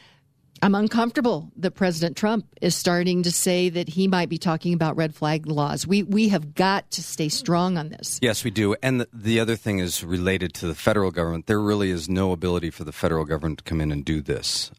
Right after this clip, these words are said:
Speaker 2: um, because of the Commerce Clause. So, because there's no inter-, in-, interstate commerce relating to the use of these weapons. So the person living in Colorado shouldn't have the, the feds aren't, I will be very surprised if the federal government actually can pass anything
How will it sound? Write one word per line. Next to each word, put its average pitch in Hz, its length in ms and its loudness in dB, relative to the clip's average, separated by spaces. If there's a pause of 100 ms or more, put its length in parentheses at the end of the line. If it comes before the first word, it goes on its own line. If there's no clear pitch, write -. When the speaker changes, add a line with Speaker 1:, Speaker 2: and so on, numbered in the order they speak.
Speaker 2:
um, 78 220 0
because 78 380 -2
of 71 180 -4
the 80 100 -4
Commerce 73 420 -4
Clause. - 400 -6 (260)
So, 82 500 2 (260)
because 120 240 2
there's 113 200 2
no 120 240 2
inter-, 107 320 0
in-, 110 140 -4 (380)
interstate 95 420 0
commerce 92 420 0
relating 78 340 -2
to - 140 -4
the 76 160 -2
use 78 280 -2
of - 80 -14
these - 160 -8
weapons. - 560 -6 (260)
So - 140 2
the 76 100 2
person 98 380 2
living 87 240 0
in 76 100 -4
Colorado 78 580 0
shouldn't 80 340 -2
have 78 160 -2
the, 71 100 -6 (120)
the 107 120 -2
feds 127 320 2
aren't, 92 160 0 (400)
I 123 120 4
will 123 160 0
be 98 160 0
very 107 440 0
surprised 90 680 -2
if 85 100 -14
the 82 100 -14
federal 87 340 0
government 78 420 -2
actually 80 360 -2
can 80 160 -4
pass 85 380 0
anything 78 540 -2